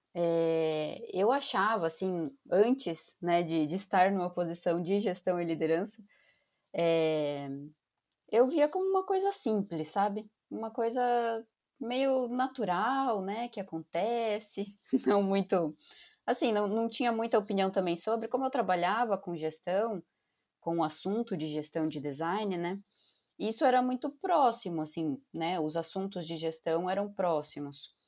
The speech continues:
É... e a liderança era, pra mim, um complemento, né? Algo que acontecia ali, mas eu não tinha, assim, muito pensamento também sobre isso, muita noção do que era.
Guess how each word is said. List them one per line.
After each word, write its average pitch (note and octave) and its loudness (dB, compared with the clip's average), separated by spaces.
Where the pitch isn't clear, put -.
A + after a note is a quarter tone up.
É... D3+ 0
e B3 0
a C4 4
liderança C4+ 2
era, A4+ 0
pra F#4+ -2
mim, E4 0
um C4+ -2
complemento, A3+ -4
né? G#3 -2
Algo F#3+ -4
que - -14
acontecia D#3+ -6
ali, C4 -2
mas G3+ -2
eu G#3+ 2
não C4 -2
tinha, B3+ -2
assim, G3+ -4
muito G3 0
pensamento F#3 -2
também E3+ -4
sobre F#3 -4
isso, G3+ -8
muita G3 -4
noção G3 -4
do G3+ -4
que A3 -6
era. C#3+ -2